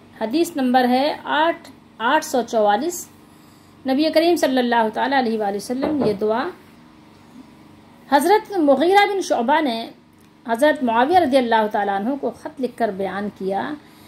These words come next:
कि नबी करीम सल्लल्लाहु अलैहि वसल्लम हर नमाज के बाद, कौन सी, फ़र्ज़ नमाज के बाद दुआ पढ़ते थे। यहाँ से देखिए तो चौथा कलमा जो आप पढ़ते हैं वो है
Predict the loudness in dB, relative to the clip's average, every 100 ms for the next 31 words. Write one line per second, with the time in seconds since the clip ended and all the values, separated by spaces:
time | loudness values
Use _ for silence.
0 | -20 -6 0 2 4 2 2 0 0 0
1 | 0 2 2 2 2 2 2 2 2 0
2 | -4 -6 -4 -2 -2 -2 0 0 0 -4
3 | -6 -6 -6 -10 -16 _ -18 -4 0 0
4 | 0 -4 0 0 0 -2 -6 -8 -8 -8
5 | -8 -10 -18 -20 -20 -20 -16 -2 4 4
6 | 4 0 0 -4 -4 -4 -6 -10 _ -10
7 | -6 -4 -4 -4 -4 -2 -2 -2 0 0
8 | 0 0 2 2 0 -2 -6 -8 -6 -2
9 | 0 0